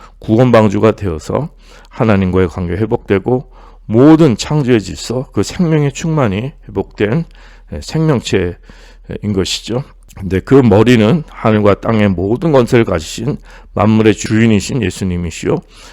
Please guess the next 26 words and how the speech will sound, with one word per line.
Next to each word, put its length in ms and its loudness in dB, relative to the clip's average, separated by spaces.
교회는 460 4
그의 200 0
몸이요. 560 -4
또 140 -4
저희들 300 -4
한 220 -8
사람 280 2
한 120 2
사람은 520 -6
작은 500 -4
교회가 320 2
되어서 540 -6
그 100 -6
몸의 580 -2
지체가 520 -8
되는 260 -10
것입니다. 560 -12
하나님의 720 0
생명 360 0
질서 300 -4
안에서 540 -6
참 300 -6
생명이 460 0
회복되어 680 -2
참 260 -6
사람, 440 0